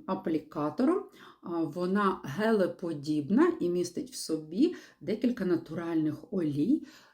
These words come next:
допомагає відновити шкіру не тільки губ, а й обличчя, шиї, декольте, і рук, звичайно,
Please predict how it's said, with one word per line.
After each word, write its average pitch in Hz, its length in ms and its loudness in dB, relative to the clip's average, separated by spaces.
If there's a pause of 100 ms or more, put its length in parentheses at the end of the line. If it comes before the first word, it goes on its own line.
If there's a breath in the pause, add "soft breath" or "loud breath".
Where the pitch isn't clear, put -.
допомагає 196 1120 2
відновити 175 720 0
шкіру 151 480 -4
не 156 120 2
тільки - 360 -4
губ, 214 460 2
а 165 100 -2
й 160 180 0
обличчя, 156 1000 0
шиї, 220 680 2
декольте, 170 1040 -2 (460 loud breath)
і 302 420 8 (200)
рук, 226 360 6
звичайно, 214 600 2